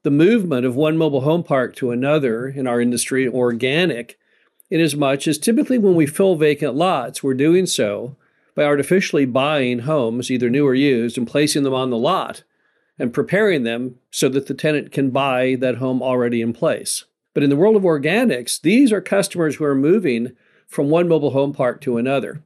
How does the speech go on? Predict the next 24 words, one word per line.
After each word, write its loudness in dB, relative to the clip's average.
This -4
is -2
Frank 0
Rolfe, 0
Mobile 2
Home 2
Park 0
Mastery 0
Podcast. -2
We're -2
gonna 2
be -2
talking 0
about 0
organic 2
moves, 2
why 2
they 4
are 2
increasing 2
right 0
now -4
in -2
frequency, -2